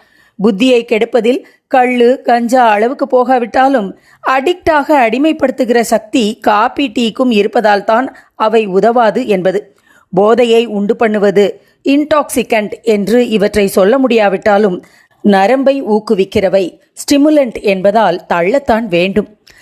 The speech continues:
ஸ்டிமுலேட் பண்ணுவது அப்போதைக்கு கிளுகிளுப்பை தந்து உற்சாகப்படுத்தலாம். ஆனாலும் முடிவிலே இப்படி செயற்கையாக தூண்டப்பட்ட நரம்பு மண்டலம்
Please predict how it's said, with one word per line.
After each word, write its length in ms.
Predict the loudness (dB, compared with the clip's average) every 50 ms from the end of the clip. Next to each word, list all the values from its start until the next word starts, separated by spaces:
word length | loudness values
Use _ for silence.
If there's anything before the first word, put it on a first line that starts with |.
| -20 -20 -16 -8
ஸ்டிமுலேட் 560 | -2 0 2 2 2 2 2 2 0 0 -2
பண்ணுவது 480 | -2 -2 0 2 2 2 2 2 2 2 2
அப்போதைக்கு 640 | 0 -4 -4 0 0 2 2 2 0 0 -2 -4 -8 -6
கிளுகிளுப்பை 600 | -2 0 0 2 2 2 2 0 2 2 0 0
தந்து 340 | 0 0 0 0 2 0 0 0 -2
உற்சாகப்படுத்தலாம். 1000 | -4 -4 -2 0 -2 0 0 0 0 0 0 0 0 0 0 2 2 0 -2 -4 -4
ஆனாலும் 500 | -4 -2 0 0 0 0 2 0 0 -4 -6 _ _ _ _ _ _ -2
முடிவிலே 540 | 0 0 2 2 2 2 2 2 2 2 2 0 -2
இப்படி 360 | -8 -6 -2 -2 -2 0 -2 -2
செயற்கையாக 760 | 0 0 0 2 2 0 0 0 0 2 2 2 0 -2 -4 -2
தூண்டப்பட்ட 640 | 0 0 0 0 0 0 -2 -2 -2 0 0 0 0
நரம்பு 380 | 0 -2 -2 0 0 0 0 0
மண்டலம் 440 | 0 0 0 0 0 0 -2 -4